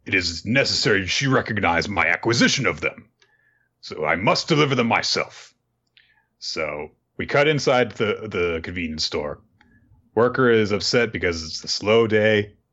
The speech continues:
All he wants to do is get out there and join up and, uh, you know, make a band and play guitar in Tokyo and stuff. But, uh,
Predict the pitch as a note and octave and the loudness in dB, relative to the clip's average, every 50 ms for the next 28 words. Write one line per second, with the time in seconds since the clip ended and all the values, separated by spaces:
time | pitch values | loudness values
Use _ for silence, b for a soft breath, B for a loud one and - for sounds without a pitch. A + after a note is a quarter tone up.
0 | _ _ - E2+ F2 F2+ F#2+ F#2+ F#2+ - - - G#2 G2+ G2+ F#2+ F2+ E2+ - G#2+ | _ _ -4 -2 -2 0 0 0 0 -2 -2 0 0 2 2 0 0 0 0 2
1 | G2+ G2+ G2 F#2+ F#2+ - - A2 G2 G2+ G2+ F#2 E2+ D#2+ D#2 D2 - F#2+ F#2+ F#2+ | 4 4 4 2 2 0 0 2 4 4 4 2 0 -2 -4 -6 -4 -2 0 0
2 | F#2 F#2+ F#2 - - - E2 D#2 D#2 D#2+ D#2 D#2 D#2 D#2 D#2 D2+ D2+ D#2 E2+ - | 0 0 -2 -4 -4 -4 -2 -2 -2 -2 -2 0 0 0 -2 -4 -6 -8 -10 -14
3 | _ _ _ _ _ _ _ A#2+ G#2+ G2 G#2 G#2+ G#2+ G#2 F#2 G#2+ G#2+ A2 G#2+ G#2 | _ _ _ _ _ _ _ -8 -2 0 0 2 2 2 2 2 2 4 4 4
4 | G#2 G#2 G2 F2+ D#2+ D#2+ - - A#2 A2 G2 G2 F#2 - A#2 A2 G#2 G2 F#2 F#2 | 4 2 2 0 -2 -4 -2 0 0 2 2 0 -2 0 0 2 2 0 0 -2
5 | - B2 A#2+ A2 G#2+ - A2+ A2 G2+ G2+ G2+ G2 F#2 - - C3+ A#2 A2 G#2 F#2+ | 0 0 0 0 0 0 0 2 2 0 -2 -4 -6 -4 0 2 2 2 2 0
6 | - - b b b b b b b b b b - E2+ E2+ E2+ D#2+ - - F#2 | -4 -12 b b b b b b b b b b -2 0 0 0 0 -2 -2 -2
7 | E2+ E2+ E2+ E2+ E2 | 0 0 0 -2 -2